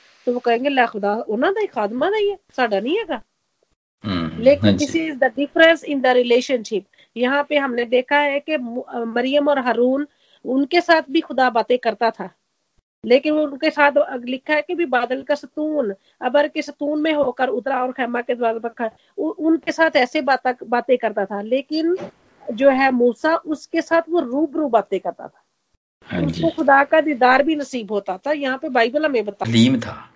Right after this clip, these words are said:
Speaker 2: लिखा हुआ है, "कर मूसा
Speaker 1: हलीम था,
Speaker 2: तू
Speaker 1: ये
Speaker 2: रूहे
Speaker 1: बात
Speaker 2: ज़मीन के
Speaker 1: बिल्कुल
Speaker 2: सब
Speaker 1: खुदा
Speaker 2: आदमियों
Speaker 1: के
Speaker 2: से
Speaker 1: साथ
Speaker 2: ज्यादा
Speaker 1: था।
Speaker 2: हलीम था।"
Speaker 1: हाँ जी।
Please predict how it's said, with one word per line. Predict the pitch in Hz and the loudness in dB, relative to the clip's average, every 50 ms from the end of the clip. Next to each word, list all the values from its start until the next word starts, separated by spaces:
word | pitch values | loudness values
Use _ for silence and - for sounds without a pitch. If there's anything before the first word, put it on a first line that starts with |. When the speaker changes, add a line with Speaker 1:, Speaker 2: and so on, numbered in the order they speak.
| _ _ _ _ - | _ _ _ _ -6
Speaker 2:
लिखा | 113 113 113 - - 165 | -6 -6 -4 0 2 4
हुआ | 165 143 127 | 4 6 4
है, | 123 | 4
"कर | 123 147 147 | 2 0 -4
मूसा | 131 117 117 113 117 127 147 156 | -4 -2 -4 -4 -4 -4 -4 -4
Speaker 1:
हलीम | 165 - 277 | -4 -4 -8
था, | 302 285 | -8 -6
Speaker 2:
तू | - | -6
Speaker 1:
ये | 139 | -4
Speaker 2:
रूहे | 120 127 117 123 135 | -4 -4 -4 -4 -4
Speaker 1:
बात | 131 - | -4 -4
Speaker 2:
ज़मीन | - 110 113 117 127 | -6 -4 -4 -4 -4
के | 123 | -6
Speaker 1:
बिल्कुल | 123 131 127 | -6 -8 -8
Speaker 2:
सब | 117 120 | -6 -6
Speaker 1:
खुदा | 113 104 | -4 -4
Speaker 2:
आदमियों | 95 92 90 95 | -4 -4 -4 -6
Speaker 1:
के | 104 | -8
Speaker 2:
से | 104 - 143 | -10 -10 -12
Speaker 1:
साथ | 127 113 - | -10 -10 -8
Speaker 2:
ज्यादा | 95 87 82 85 85 117 | -6 -4 -4 -2 -2 -2
Speaker 1:
था। | 117 | -2
Speaker 2:
हलीम | 113 110 92 90 87 80 80 78 | -2 -4 -8 -14 -18 -18 -20 -20
था।" | - - _ _ _ _ _ - 226 | -20 -20 _ _ _ _ _ -20 -14
Speaker 1:
हाँ | 240 240 226 | -12 -12 -12
जी। | 220 214 196 208 196 185 | -12 -12 -12 -14 -14 -14